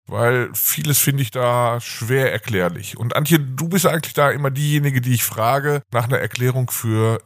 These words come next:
die Kronenkurse. Und, äh, deshalb freue ich mich ganz besonders, dass wir heute die Gelegenheit haben, genau darüber zu reden. Deshalb möchte ich auch gleich damit einsteigen. Also, wir hatten ja in letzter Zeit einiges an Schwankungen gesehen. Die Schwedenkrone war so im Februar, Anfang März deutlich schwach gegangen.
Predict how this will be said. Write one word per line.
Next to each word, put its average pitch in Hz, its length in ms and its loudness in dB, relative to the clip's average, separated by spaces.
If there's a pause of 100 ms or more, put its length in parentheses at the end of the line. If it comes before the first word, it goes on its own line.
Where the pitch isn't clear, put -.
die 104 120 -2
Kronenkurse. 95 680 -2
Und, 98 300 -2
äh, 110 80 2
deshalb 113 320 0
freue 143 200 0
ich 131 40 -2
mich 135 100 -2
ganz 135 140 0
besonders, 135 380 0
dass 143 180 -2
wir 123 60 0
heute 131 340 2
die 113 120 -4
Gelegenheit 127 440 0
haben, 117 300 2 (460)
genau 107 340 0
darüber 123 560 0
zu - 160 -2
reden. 143 400 0 (240)
Deshalb 147 260 0
möchte 170 220 -2
ich - 20 2
auch 143 80 0
gleich 147 200 0
damit 160 200 -2
einsteigen. 95 600 -2
Also, 135 240 0 (400)
wir 120 180 0
hatten 175 220 -4
ja 175 440 0
in 123 320 0
letzter 131 320 2
Zeit 127 300 0
einiges 131 320 0
an 117 100 0
Schwankungen 110 480 2
gesehen. 95 520 -6
Die 110 360 2
Schwedenkrone 143 720 0
war 120 320 2
so 113 160 -4
im 101 140 -2
Februar, 147 840 0
Anfang 113 380 0
März 151 480 0
deutlich 147 460 0
schwach 123 280 2
gegangen. 120 540 0